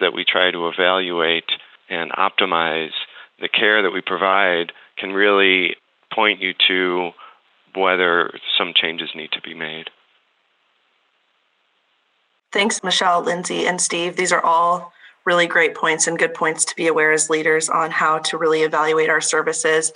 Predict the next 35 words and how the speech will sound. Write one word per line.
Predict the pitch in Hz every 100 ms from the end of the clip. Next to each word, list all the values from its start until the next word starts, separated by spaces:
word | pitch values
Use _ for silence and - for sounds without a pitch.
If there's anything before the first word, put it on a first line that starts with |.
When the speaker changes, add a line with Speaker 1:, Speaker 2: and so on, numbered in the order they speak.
| - -
Speaker 2:
and | 165 165
know | 160
when | 160 160
a |
change | 156 156 156 160
does | 160 160 -
need | 165 -
to | -
occur. | 180 - 78 95 - _ _ _ _ _ _ _ _ _ _ _ _ _
So | - 196
for | 208
some, | 208 247 190 175 175
the |
pandemic | 170 202 214 214 175 180 -
has | 185 180
resulted | 170 175 165 190 165 165
in | 165 165
closure | - 170 165 170 165
of | 160 156 156
not | 175 170
only | 175 180
just | 170 165 -
services, | 165 165 190 254 294 294 -
but | 196
also | 180 180 190
closure | 185 196 190 185
of | 170
hospital | 175 170 - 165 165
facilities, | 170 - 160 160 - - 185
which | 175 -
can | 185 165 165
impact | 175 - 170 170 170
our | 165 165
pharmacy | 156 160 151 151
teams. | 151 170 147 - - - -